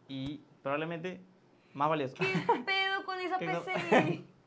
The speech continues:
Speaker 1: Ahí está. Mira, este es el antiguo. Mira, estaba todo destruido. Por eso me compré
Speaker 2: Literal,
Speaker 1: otro.
Speaker 2: es la mitad de, de mí.
Speaker 1: <laughs>
Speaker 2: ¿Cuánto pesa?
Speaker 1: No tengo ni idea. El men que lo cargó, lo puso ahí, no lo he movido. Así que,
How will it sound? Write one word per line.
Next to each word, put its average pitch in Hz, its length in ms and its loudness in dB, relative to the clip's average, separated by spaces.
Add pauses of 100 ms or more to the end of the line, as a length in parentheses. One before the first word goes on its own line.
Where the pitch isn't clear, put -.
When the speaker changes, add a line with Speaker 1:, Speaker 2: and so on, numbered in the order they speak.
(1600)
Speaker 1:
Ahí 127 380 0
está. 120 480 -2
Mira, 170 140 -2
este 214 100 -2
es 233 60 2
el 214 100 4
antiguo. 180 480 2
Mira, 160 140 2
estaba 190 240 4
todo 208 160 2
destruido. 160 680 0
Por 143 140 -4
eso - 160 -2
me - 100 -4
compré 285 100 -2
Speaker 2:
Literal, 311 320 0
Speaker 1:
otro. 339 120 -4
Speaker 2:
es 320 60 -4
la 339 80 -2
mitad 339 400 0
de, 294 280 -6 (140)
de 285 140 -6
mí. 339 280 -6 (1000)
Speaker 1:
<laughs> 139 160 -8
Speaker 2:
¿Cuánto 254 280 -2
pesa? 349 320 -6 (600)
Speaker 1:
No 143 200 -4
tengo 160 340 -2
ni 131 100 -2
idea. 131 260 2
El 127 80 -4
men 165 240 -6
que 156 80 -2
lo 127 160 0
cargó, 139 380 2
lo 139 140 0
puso 175 200 -4
ahí, 180 140 0
no 165 120 -2
lo 175 60 0
he 170 60 0
movido. 156 500 0
Así 139 160 -2
que, 156 160 2